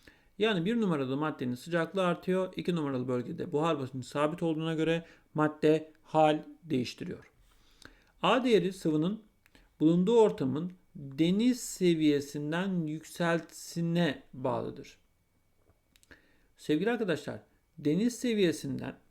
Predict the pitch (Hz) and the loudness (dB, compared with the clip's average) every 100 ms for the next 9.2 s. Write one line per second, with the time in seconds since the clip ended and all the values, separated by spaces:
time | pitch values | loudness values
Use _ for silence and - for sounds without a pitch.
0 | _ _ _ _ _ - 151 - 165 160 | _ _ _ _ _ -12 -12 -6 -2 -2
1 | 165 247 214 214 175 - 160 147 147 131 | -2 2 0 2 -2 0 -4 -4 -4 -4
2 | 127 120 117 - 147 - _ _ _ _ | -4 -6 -8 -8 -10 -10 _ _ _ _
3 | _ _ - _ - - 170 185 220 185 | _ _ -20 _ -10 0 2 2 0 0
4 | 156 175 220 214 - 160 127 120 139 175 | 0 2 4 4 4 -2 -2 -4 -6 -10
5 | _ _ _ _ _ - 147 - - 165 | _ _ _ _ _ -12 -12 -6 0 0
6 | 165 220 220 220 - - 180 180 180 196 | 0 -4 -2 -4 -6 -2 0 0 -2 -4
7 | - 175 214 208 139 117 165 - _ _ | -2 0 2 0 0 -6 -10 -16 _ _
8 | _ _ _ - 143 151 - 175 175 175 | _ _ _ -12 -10 -8 -2 0 0 0
9 | 175 233 | -2 -4